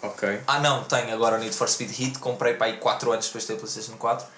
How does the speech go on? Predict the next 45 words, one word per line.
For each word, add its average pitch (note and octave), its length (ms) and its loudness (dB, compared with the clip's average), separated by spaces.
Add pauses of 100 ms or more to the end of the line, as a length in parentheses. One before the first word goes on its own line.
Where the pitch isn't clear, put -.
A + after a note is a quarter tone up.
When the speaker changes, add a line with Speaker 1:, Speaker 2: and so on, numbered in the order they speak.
(440)
Speaker 2:
E F#3+ 140 6
já E3 140 8
comprei E3 260 2
G D#3 100 4
T D#3 100 4
A D3 40 8
cinco C#3+ 220 4
para D3 100 2
o C#3+ 40 -2
P D3 120 2
C C#3+ 140 8
porque B2 140 0
estava C3 240 4
a C3 40 2
quinze C3 340 4
paus, C#3+ 360 6
se - 100 8
bem D3 160 4
que C#3+ 60 -2
o D3 40 -2
meu C#3 180 4
P C#3 120 6
C C3+ 200 8
não C3+ 180 6
aguenta B2+ 360 2
rodar B2 400 4
bem A#2+ 300 2
G A#2+ 140 -2
T B2+ 120 -2
A A#2+ 100 6
cinco, A#2+ 260 0
então A#2 260 0
eu A2+ 60 -4
simplesmente B2+ 480 0
comprei C#3 400 4
para, A#2 440 2
no E3+ 220 6
futuro, E3 640 4 (880)
talvez C3+ 400 4
ainda C#3+ 160 6
vá C#3 140 4
lá B2+ 160 6
jogar B2 180 2
uma A#2+ 140 2
beca. G2 240 -2